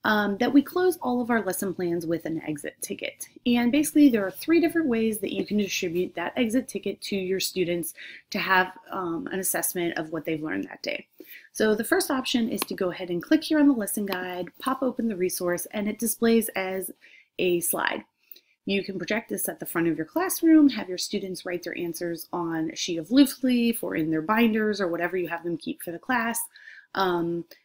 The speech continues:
you could do a discussion out loud, or you could have them pair share, whatever you want to use the slide for. Um, you can just project it and use it that way. The second option you will see also in the lesson guide is that you can do this as a Google form.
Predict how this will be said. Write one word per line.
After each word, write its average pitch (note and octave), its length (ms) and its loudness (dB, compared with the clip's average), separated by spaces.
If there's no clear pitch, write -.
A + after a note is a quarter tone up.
you F3+ 120 -4
could E3 360 0
do F3 320 4
a E3 60 0
discussion E3+ 480 -2
out D3+ 220 -4
loud, B3+ 580 2
or F#3 300 0
you F3 180 -2
could D#3+ 80 -12
have - 160 -8
them D#3+ 140 -2
pair C4 240 4
share, A#3 320 0
whatever D#4+ 280 4
you C#4+ 140 10
want G#3+ 200 2
to G3+ 60 2
use F3 380 2
the F3+ 100 -4
slide - 380 -2
for. - 300 -6
Um, E3+ 280 2
you F#3 140 0
can F3+ 220 -4
just - 320 -2
project F#3+ 340 -2
it F3+ 100 -4
and D#3+ 160 -2
use D#3 140 0
it D#3+ 160 -10
that - 160 -8
way. - 260 -6
The B3 320 4
second F#4+ 400 0
option A3 340 0
you G#3+ 100 2
will G3+ 80 -2
see F#3 280 -4
also F3+ 300 -2
in F3+ 80 0
the F3 80 0
lesson E3 320 -2
guide E3 320 -2
is A#3 340 4
that F#3+ 360 0
you F#3+ 220 -4
can F3 480 -2
do E3 200 0
this E3 240 0
as E3 200 -4
a - 20 0
Google D3+ 560 -2
form. C4 440 2